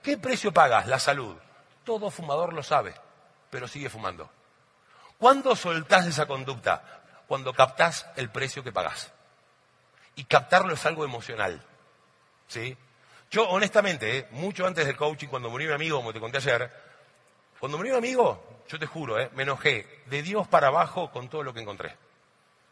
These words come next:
¿Sí? Porque me parecía injusto que una persona así haya muerto. Y estaba enojado. Y mi forma de alejar a la gente era con enojo.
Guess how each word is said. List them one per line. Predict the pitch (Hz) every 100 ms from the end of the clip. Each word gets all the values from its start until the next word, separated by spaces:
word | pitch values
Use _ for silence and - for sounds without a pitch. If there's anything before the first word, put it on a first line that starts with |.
| _
¿Sí? | - 113 120
Porque | 131
me |
parecía | 135 143 - 165
injusto | 160 196 196 - 185
que |
una | 147 131
persona | 127 143
así | 135 156
haya | 123
muerto. | 92 82 82 _ _ _ _ _ _ - -
Y | 139
estaba | - 196 180 139
enojado. | 135 120 143 110 87 - - - - - -
Y | 180
mi | 185
forma | - 240 262 233
de |
alejar | 170 135 190
a | 220
la | 170
gente | 190 214
era | 202 143
con | 135
enojo. | 160 160 90